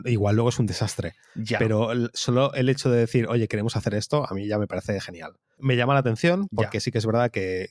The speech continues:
Speaker 1: que yo ahora que he empezado a conducir, bueno, llevo un año conduciendo regularmente, sí que veo que hay ciertas maniobras que creo
Speaker 2: Ujú.
Speaker 1: que en ese volante van a ser complicadas de hacer.
Speaker 2: Ujú.
Speaker 1: Pero,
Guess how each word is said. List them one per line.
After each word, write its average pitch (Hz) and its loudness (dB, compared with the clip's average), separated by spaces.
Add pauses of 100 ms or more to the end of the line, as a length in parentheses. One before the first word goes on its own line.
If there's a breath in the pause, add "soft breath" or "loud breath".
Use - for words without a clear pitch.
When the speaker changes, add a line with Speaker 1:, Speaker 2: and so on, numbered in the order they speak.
Speaker 1:
que 98 -6
yo 95 -2
ahora 101 0
que 104 -6
he - 0
empezado 98 -2
a 101 -4
conducir, 101 -4
bueno, 92 -6
llevo 85 -18
un 92 -18
año 92 -18 (220)
conduciendo 95 -4
regularmente, 101 -2
sí - -12
que 95 -6
veo 101 0
que - -4
hay - -4
ciertas 92 -6
maniobras 101 0
que 92 -8
creo 131 -2
Speaker 2:
Ujú. 90 -4
Speaker 1:
que 95 -8
en 90 -6
ese 95 -8
volante 95 -6
van 90 -6
a - -14
ser - -20
complicadas 90 -8
de 98 -6
hacer. - -4 (400)
Speaker 2:
Ujú. 120 -4
Speaker 1:
Pero, 98 2